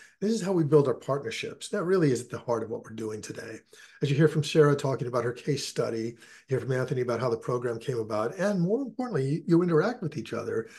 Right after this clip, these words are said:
say, "How can we be doing more of this and spread the wealth?" What I hope will come out of this is an, an extension and a further strengthening of what the whole Ursula Myers Project brings you under the auspices of C L A.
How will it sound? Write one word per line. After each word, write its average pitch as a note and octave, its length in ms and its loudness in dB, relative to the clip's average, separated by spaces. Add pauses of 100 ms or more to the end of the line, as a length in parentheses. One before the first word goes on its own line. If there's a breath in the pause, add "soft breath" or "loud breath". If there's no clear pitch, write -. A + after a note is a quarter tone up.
(160 loud breath)
say, A#2+ 280 0
"How F3+ 180 -2
can F#3 200 -2
we D#3 140 6
be C3+ 160 0
doing A#2+ 380 -4
more C#3+ 340 4
of G2+ 120 -2
this G#2 360 -8 (340 loud breath)
and A#2 100 -6
spread B2 300 -2
the G#2+ 100 -4
wealth?" C3 520 -4 (680 loud breath)
What D3 140 4
I D3 40 6
hope F#3+ 160 2
will D3+ 80 -4
come C#3+ 180 2
out G3 140 2
of A#2 80 0
this G#2+ 240 -4
is B2+ 420 0
an, B2+ 460 -4
an C#3+ 100 -4
extension C3 720 -2
and A#2+ 240 -4
a A2+ 60 -6
further C#3 260 4
strengthening C#3+ 560 -4
of A2 100 -6
what A#2 200 -4
the - 80 -4
whole B2+ 280 -2
Ursula A2+ 320 -6
Myers A2+ 280 -4
Project A2+ 400 -8
brings C#3 280 2
you A2 140 -2
under A2 140 -6
the A2 100 -6
auspices A#2 460 -6
of A2 100 -10
C - 180 -8
L A2+ 160 -2
A. E3+ 180 -2